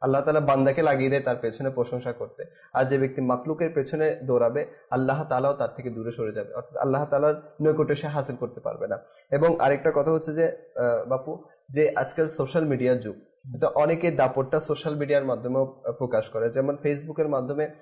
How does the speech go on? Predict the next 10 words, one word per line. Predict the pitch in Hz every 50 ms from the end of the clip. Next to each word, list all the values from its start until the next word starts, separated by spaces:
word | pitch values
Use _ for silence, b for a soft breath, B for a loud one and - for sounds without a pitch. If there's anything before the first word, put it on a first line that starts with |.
| B B _
আমি | 131 139 147 151
আমার | 147 147 151 135
দাপট | 131 123 123 127 123 127
প্রকাশ | - 120 117 117 -
করি | - 139 139 131
এভাবে | 131 123 147 135 139 139 - B B B B -
যে | 143 156
আমার | - 151 139 151 151
অনেক | - 139 143 143 156 160 151 135
যোগ্যতা, | 135 127 110 104 - - - 98 -